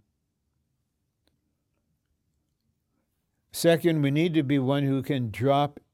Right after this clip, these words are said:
anything within us and seek the Lord with a single heart. "Blessed are the pure in heart, for they shall see God." Now we're coming to him. So many things are going on. Yes,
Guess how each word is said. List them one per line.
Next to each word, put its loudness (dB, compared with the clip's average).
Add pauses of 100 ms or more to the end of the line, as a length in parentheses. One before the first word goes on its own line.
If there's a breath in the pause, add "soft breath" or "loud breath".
(120)
anything -2
within -4
us -12 (1600)
and -4
seek 0
the -4
Lord -2
with -10
a -10
single -6
heart. -10 (360)
"Blessed -6
are 0
the -6
pure -10
in -10
heart, -14 (460)
for -10
they -4
shall -8
see -10
God." -14 (160)
Now -2
we're -2
coming -4
to -6
him. -8 (440)
So -4
many 0
things -4
are -2
going -4
on. -10 (520)
Yes, -6